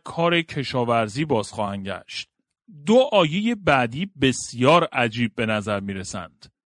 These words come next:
در واقع منتقدین سعی کردند آنها را از این متن خارج کنند،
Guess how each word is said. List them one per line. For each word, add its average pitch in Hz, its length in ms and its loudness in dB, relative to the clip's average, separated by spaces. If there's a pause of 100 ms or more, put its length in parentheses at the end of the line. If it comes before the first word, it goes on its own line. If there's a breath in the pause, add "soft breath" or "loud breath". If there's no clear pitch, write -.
(120)
در 131 140 4
واقع 143 520 4
منتقدین 127 880 0
سعی 139 300 0
کردند 131 560 2
آنها 120 380 0
را 139 380 6
از 113 320 0
این 139 240 -4
متن 131 420 2
خارج 113 440 0
کنند، 127 460 2